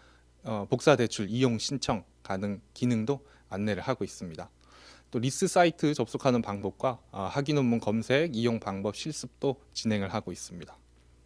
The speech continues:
어, 해당 교육 요 실습 진행 화면입니다.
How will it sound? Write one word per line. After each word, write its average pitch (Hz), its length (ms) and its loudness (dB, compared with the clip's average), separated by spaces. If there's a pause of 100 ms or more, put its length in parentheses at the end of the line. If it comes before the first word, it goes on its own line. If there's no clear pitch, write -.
(1400)
어, 147 120 0
해당 208 260 8
교육 185 240 6
요 151 180 6
실습 226 480 2
진행 160 380 4
화면입니다. 123 720 2